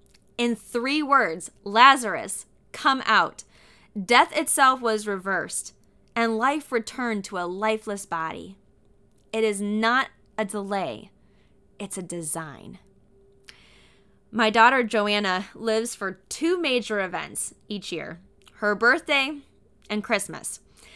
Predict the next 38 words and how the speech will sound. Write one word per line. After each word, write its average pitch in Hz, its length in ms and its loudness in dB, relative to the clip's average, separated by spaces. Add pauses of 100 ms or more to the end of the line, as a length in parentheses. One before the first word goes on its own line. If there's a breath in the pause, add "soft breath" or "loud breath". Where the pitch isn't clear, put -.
(240 loud breath)
Now, 220 80 -2
her 240 120 2
birthday 320 420 4
is 240 140 0
in 226 160 -2
June, 190 640 -6
perfectly 330 480 0
timed 233 460 -2
at 214 160 -4
the 202 80 -4
middle 208 240 -2
of 254 80 -6
the 277 80 -6
year 190 320 -4
with 190 160 -8
six - 360 -4
months 220 300 0
between 214 360 -6
her 180 120 -4
birthday 196 600 -4
and 185 160 -8
Christmas. - 640 -8 (760 loud breath)
And 233 240 0
once 330 240 2
her 427 120 0
birthday 285 360 2
passes, 170 720 -2
she 269 240 -2
is 247 240 4
already 330 380 4
planning 302 480 -8
for 208 220 -4
what 220 260 2
her 226 200 -4
heart 226 300 0
desires 180 580 -2
for - 180 -16
Christmas. - 640 -8